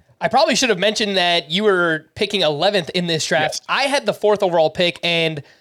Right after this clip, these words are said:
Speaker 1: started completely different. Four hitters in a row. I started my team with Mookie Betts, Rafael Devers, Ozzie Albies, and Randy Arozarena. Let me read off the rest. The offense, Will Smith and Luis Campusano at catcher. The infield, Josh Naylor,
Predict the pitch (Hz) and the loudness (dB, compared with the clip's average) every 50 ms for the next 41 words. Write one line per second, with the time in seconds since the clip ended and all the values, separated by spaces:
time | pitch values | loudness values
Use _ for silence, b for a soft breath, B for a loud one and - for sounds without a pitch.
0 | b b - - 226 220 214 196 180 - 196 175 - 240 302 311 262 208 196 - | b b -4 0 2 2 2 0 0 -2 -2 -2 0 0 0 0 0 0 -2 -4
1 | - 101 95 _ _ _ _ _ - - - 277 311 320 302 220 226 254 247 240 | -6 -14 -16 _ _ _ _ _ -12 -2 2 4 4 4 4 4 2 2 4 4
2 | 226 - - 196 190 180 160 170 185 190 196 190 156 160 156 143 - 196 180 175 | 2 2 0 0 0 2 2 4 4 4 4 4 2 2 0 0 2 0 0 2
3 | 165 165 160 165 - 185 175 170 165 151 147 - 175 190 180 170 156 135 - 196 | 2 0 0 0 0 -2 -2 0 -2 -2 -2 0 -2 -2 -2 -4 -6 -2 0 0
4 | 233 254 247 - - - B B B B B B B B B B - 170 180 - | 0 0 0 -2 -6 -6 B B B B B B B B B B 0 0 2 2
5 | 196 170 160 156 170 202 226 226 240 240 240 247 233 - - - 160 175 175 160 | 4 2 2 2 2 0 2 4 4 4 4 4 2 -2 -2 0 2 2 2 2
6 | 147 160 151 170 190 208 202 214 208 214 214 208 - - 180 175 175 175 175 170 | 0 0 0 2 2 0 0 0 0 0 0 -2 -2 -2 0 0 0 0 -2 -4
7 | - 139 131 156 165 175 175 175 180 170 147 156 151 147 151 151 151 143 156 147 | -6 -4 0 0 0 0 0 -2 -2 -2 0 0 2 2 2 2 2 0 -2 -2
8 | 131 147 147 131 113 104 104 - 180 202 220 220 214 214 208 208 190 190 - 202 | 0 0 -2 -2 -4 -8 -6 -4 -4 -2 -2 0 0 2 2 2 2 0 -2 -4
9 | 190 220 190 196 196 - - b b b b b - 165 165 202 220 220 - 220 | -2 0 0 0 0 -2 -6 b b b b b -4 0 2 2 2 2 2 2
10 | 220 220 214 - - 135 143 185 214 202 208 - 214 202 208 220 214 - - 170 | 2 2 -2 -6 -6 -4 -2 0 0 0 0 -2 0 0 0 0 0 -2 -4 -2
11 | 170 165 151 156 165 190 190 - - 214 185 185 180 156 - 180 165 175 180 170 | -2 -2 -2 -2 -2 -2 -4 -2 -2 -2 -2 -2 -2 -4 -2 0 2 2 2 2
12 | 143 127 - - 160 165 - - 220 214 208 208 B B B B B B - 180 | 0 0 -2 -2 -2 -2 0 2 2 2 2 -2 B B B B B B -6 -4
13 | 202 247 254 - 202 190 165 131 127 - 185 180 196 190 - 185 170 190 202 202 | -4 -4 -4 -2 -2 -2 -2 -2 -2 -2 -2 0 0 -2 -2 -2 0 2 4 4
14 | 214 233 277 311 | 4 2 0 -2